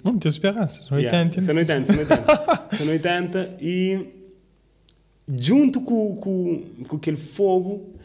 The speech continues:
Speaker 2: tem outra coisa que, que tá, que tá põe mais e retrair na, na, na fazer música, que é aquele filtro. A minha hoje nunca tá conseguindo chegar pra um criar mu-, e música do nada.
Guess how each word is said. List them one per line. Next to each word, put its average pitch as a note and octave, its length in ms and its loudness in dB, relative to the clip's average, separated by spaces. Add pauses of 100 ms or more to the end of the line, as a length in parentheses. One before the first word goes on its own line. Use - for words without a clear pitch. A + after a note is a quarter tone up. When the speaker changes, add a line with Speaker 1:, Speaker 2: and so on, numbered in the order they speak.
(140)
Speaker 2:
tem F3+ 140 4
outra G#3 240 -4
coisa F#3+ 240 -4
que, F#3 160 -10
que - 240 -16
tá, F#3 360 -2 (680)
que - 100 -6
tá F#3+ 160 0 (680)
põe A#3 480 2 (1300)
mais F#3+ 680 0
e F3 500 -8 (400)
retrair F3+ 540 0
na, F3+ 160 0
na, D#3+ 380 -4
na E3 100 -2
fazer D3 240 -4
música, A#2+ 380 -4 (400)
que C#3 100 -6
é - 20 -10
aquele E3+ 160 2
filtro. - 540 -4 (640)
A D3+ 80 0
minha G3+ 100 4
hoje A3+ 140 2
nunca B3 120 0
tá C4 100 -2
conseguindo C#4 440 0
chegar C#4+ 160 4
pra D4 120 4
um C#4+ 60 6
criar C#4 360 6
mu-, A#3+ 440 0
e B3+ 280 4
música B3+ 320 2
do B3 80 -2
nada. G3+ 400 -2